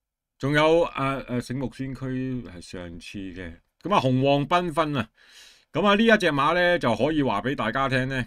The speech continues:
今季我，上季我直頭冇睇呢隻馬㗎下。其實佢都有一場跑得唔差嘅，一場咁大把啦。今季明明試咗兩課習呢，都試得好嘅，一課有眼罩，一課冇眼罩，一課就十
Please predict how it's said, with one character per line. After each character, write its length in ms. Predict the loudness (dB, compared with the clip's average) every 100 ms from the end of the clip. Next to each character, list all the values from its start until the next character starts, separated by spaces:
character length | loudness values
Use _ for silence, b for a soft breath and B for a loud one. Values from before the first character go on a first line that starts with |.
| -4
今 260 | -4 -2 -2
季 80 | 2 2
我， 180 | 2 0 -4
上 320 | -6 2 4 4
季 180 | 2 2
我 120 | 0
直 140 | -2
頭 160 | -4 -4
冇 180 | -2 -4
睇 220 | -2 -2
呢 100 | -2
隻 100 | -4
馬 280 | -4 -6 -6
㗎 40 |
下。 360 | -6 -6 -6 B B B
其 120 | -4
實 100 | -2
佢 180 | 0 2
都 360 | 2 2 2 2
有 180 | 2 0
一 20 |
場 200 | -2 -4
跑 160 | -4
得 100 | -2
唔 180 | -4 -8
差 300 | -6 -4 -2
嘅， 180 | -4 -6 -4
一 100 | -4
場 280 | -4 -6
咁 140 | -8 -8
大 180 | -6 -6
把 220 | -6 -6
啦。 200 | -6 -8 b b b b
今 240 | 4 6
季 200 | 6 4
明 180 | 2 2
明 180 | 0 -2
試 220 | -2 0
咗 140 | 2 2
兩 180 | 2
課 160 | 0 -2
習 240 | -2 -2
呢， 160 | -2 -4
都 120 | -4
試 180 | -4 -4
得 100 | -4
好 100 | -4 -6
嘅， 360 | -6 -4 -4 -6 _ _ -2
一 60 |
課 260 | 0 2 2
有 160 | 2 0
眼 240 | -2 -2
罩， 280 | 0 0 0 -2
一 60 | -6
課 280 | -2 -4
冇 220 | -2 -4 -6
眼 240 | -6 -6
罩， 340 | -6 -4 -4 -8 b b b -2
一 80 | 0
課 260 | 2 0
就 140 | 0
十 120 | -2